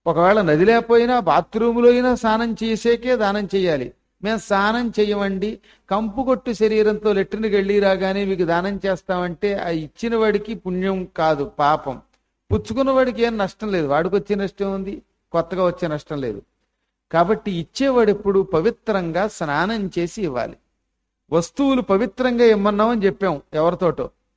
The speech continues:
ఆవిడ పవిత్రమైన వస్తువులు ఇవ్వాలని పది రూపాయల నోటు నీళ్లలో కడిగి పట్టుకొచ్చి ఇచ్చింది.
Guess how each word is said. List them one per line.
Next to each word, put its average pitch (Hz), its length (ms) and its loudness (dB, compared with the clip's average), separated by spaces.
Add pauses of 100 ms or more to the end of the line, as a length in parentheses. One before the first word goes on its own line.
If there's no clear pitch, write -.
(360)
ఆవిడ 185 180 6
పవిత్రమైన 247 720 4
వస్తువులు 233 360 4
ఇవ్వాలని 220 300 4
పది 202 220 4
రూపాయల 233 280 4
నోటు 220 260 2
నీళ్లలో 220 300 4
కడిగి 214 260 2
పట్టుకొచ్చి 175 340 2
ఇచ్చింది. 117 380 -10